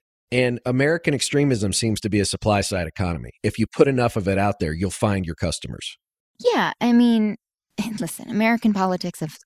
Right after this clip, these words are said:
Speaker 2: always been predicated on a culture of fear. This is not new, right?
Speaker 1: Well, yeah, and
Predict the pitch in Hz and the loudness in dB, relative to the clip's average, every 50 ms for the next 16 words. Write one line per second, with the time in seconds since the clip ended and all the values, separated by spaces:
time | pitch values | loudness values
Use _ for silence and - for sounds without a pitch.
0 | _ _ _ - - - 190 190 190 196 180 175 175 165 156 - - - 160 156 | _ _ _ -8 -4 -2 0 2 4 4 4 4 2 0 0 -2 -4 -4 -4 -4
1 | 151 160 143 147 - 151 147 147 139 139 135 135 - - 147 147 - - - - | -2 -4 -6 -6 -6 -4 -4 -4 -4 -4 -4 -6 -6 -8 -8 -8 -8 -8 -10 -10
2 | - - - - - - - - 175 - - 165 - 160 147 - - - - - | -12 -10 -10 -10 -12 -10 -8 -8 -8 -6 -8 -8 -8 -8 -10 -10 -10 -12 -14 -14
3 | - - - 147 160 - - _ _ _ _ _ _ _ - - 262 254 247 262 | -12 -10 -8 -8 -8 -8 -12 _ _ _ _ _ _ _ 0 6 6 6 6 6
4 | 247 202 156 - 160 160 - | 2 2 2 0 -2 -2 -4